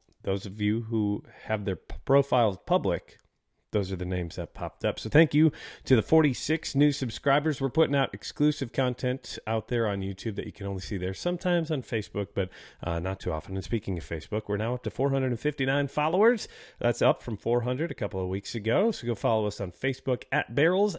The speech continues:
and Barrels Pod. That's where you can also find us on Instagram. And we are on Twitter as well, at Barrels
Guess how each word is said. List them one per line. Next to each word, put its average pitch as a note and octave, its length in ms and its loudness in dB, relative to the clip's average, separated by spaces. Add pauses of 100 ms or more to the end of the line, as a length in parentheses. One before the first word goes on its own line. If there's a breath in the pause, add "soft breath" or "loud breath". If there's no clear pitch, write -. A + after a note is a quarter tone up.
and D#3+ 240 2
Barrels E3 340 2
Pod. D#3+ 400 -2
That's D#3 180 -4
where C3 80 -2
you B2+ 60 -4
can B2+ 140 -6
also D3 180 -4
find A#2+ 300 -2
us - 100 -6
on G2+ 120 -4
Instagram. E3 600 -2 (340 loud breath)
And B2+ 80 0
we C#3 120 4
are B2+ 160 2
on A#2+ 160 -2
Twitter G#2+ 480 -2
as F#2 200 -4
well, E2+ 300 -2
at F#2 320 -6
Barrels G#2+ 540 -2